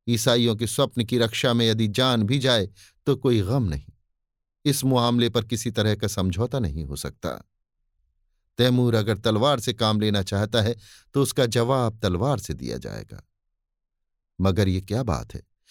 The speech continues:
शाही फौज सफेद झंडा दिखा रही है। तैमूर लड़ने नहीं, सुलह करने आया है।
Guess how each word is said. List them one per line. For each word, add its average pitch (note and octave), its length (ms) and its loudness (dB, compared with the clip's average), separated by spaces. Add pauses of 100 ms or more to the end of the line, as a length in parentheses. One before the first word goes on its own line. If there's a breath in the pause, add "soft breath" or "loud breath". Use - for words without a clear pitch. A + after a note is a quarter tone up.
(180 soft breath)
शाही D3+ 380 2
फौज C#3+ 420 2
सफेद C3 440 -2
झंडा A#2 420 0
दिखा A2 300 -4
रही D2 280 -6
है। - 240 -16 (440)
तैमूर G#2+ 420 2
लड़ने A2+ 360 0
नहीं, G#2+ 200 2
सुलह C3 300 -2
करने E2 340 -2
आया C#2 260 -6
है। D2 140 -10